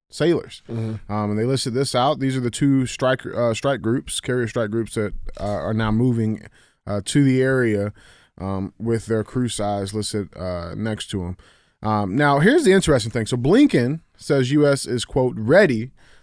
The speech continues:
Speaker 1: to get involved in Israel-Hamas war if line is crossed.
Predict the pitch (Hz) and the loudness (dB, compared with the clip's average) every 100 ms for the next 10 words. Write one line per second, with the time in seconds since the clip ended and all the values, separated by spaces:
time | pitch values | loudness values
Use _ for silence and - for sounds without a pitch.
0 | - 160 143 123 117 120 113 113 107 107 | -6 0 2 4 4 4 2 2 0 0
1 | 107 104 104 98 95 - 101 98 92 - | 0 0 -2 -4 -6 -6 -4 -2 -4 -6
2 | 104 107 101 92 - 208 160 - - | -6 -4 -4 -6 0 2 2 -2 -12